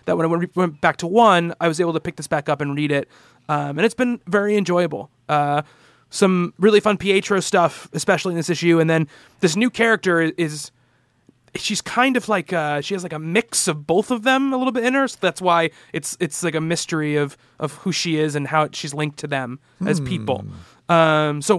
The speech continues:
Speaker 1: we'll have to see what happens
Speaker 2: I'm
Speaker 1: with
Speaker 2: gonna
Speaker 1: that.
Speaker 2: cross my fingers for Miss America and the Wizard to make an
Speaker 1: <laughs>
Speaker 2: appearance.
Speaker 1: You never know. It is Rick Remender, so you
Speaker 2: Yeah.
Speaker 1: never know with, with that kind of stuff. He love, he loves weird stuff like that. Um, but yeah, so that, that was, that's, that's my lightning round.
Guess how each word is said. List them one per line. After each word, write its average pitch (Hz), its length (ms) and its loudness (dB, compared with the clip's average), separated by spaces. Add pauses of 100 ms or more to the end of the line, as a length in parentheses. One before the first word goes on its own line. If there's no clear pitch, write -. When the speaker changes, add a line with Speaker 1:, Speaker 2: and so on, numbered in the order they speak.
Speaker 1:
we'll 190 100 -4
have 196 140 -4
to - 80 -14
see 143 320 -8
what 151 140 -8
happens 143 260 -6
Speaker 2:
I'm 127 60 -6
Speaker 1:
with 151 100 -8
Speaker 2:
gonna 123 100 0
Speaker 1:
that. 120 80 -8
Speaker 2:
cross 147 260 2
my 160 140 0
fingers 143 320 -2
for 123 140 -6
Miss 127 240 -2
America 123 420 0
and 107 140 -6
the 113 60 -2
Wizard 101 420 0
to 90 260 -8
make 107 180 0
an 104 100 -2
Speaker 1:
<laughs> - 0 -
Speaker 2:
appearance. - 380 -6 (160)
Speaker 1:
You 202 100 2
never 226 180 6
know. 185 200 2 (340)
It 202 120 4
is 240 280 0
Rick 220 200 0
Remender, 185 340 2
so 165 120 -6
you 175 80 6
Speaker 2:
Yeah. 196 100 8
Speaker 1:
never 180 160 6
know 151 240 4
with, 139 180 -2
with 156 120 -2
that 139 160 -2
kind 143 120 -2
of 135 60 -6
stuff. 131 260 -4 (260)
He 175 100 -6
love, 160 220 -2
he 175 120 0
loves 156 380 2
weird 147 300 -2
stuff 143 200 -2
like 127 200 -8
that. - 220 -10 (200)
Um, 147 320 -2 (640)
but 262 80 6
yeah, 349 80 0 (260)
so - 120 -4
that, 202 140 -2
that 214 80 4
was, 214 120 2
that's, 208 260 -2
that's 180 240 0
my 165 80 0
lightning 160 320 0
round. 208 380 -2